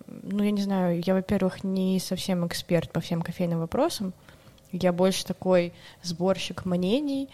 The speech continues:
Конечно, я сейчас очень много понимаю про кофе, там,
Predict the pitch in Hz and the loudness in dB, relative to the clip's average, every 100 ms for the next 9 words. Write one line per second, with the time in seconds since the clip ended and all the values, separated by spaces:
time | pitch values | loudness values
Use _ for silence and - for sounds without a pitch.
0 | - - 190 208 208 185 - 175 170 - | -10 2 4 4 2 0 0 0 0 0
1 | 180 165 - 165 165 156 156 208 254 - | 0 2 0 2 2 2 0 2 2 2
2 | 175 160 156 151 156 | 0 0 -2 -4 -6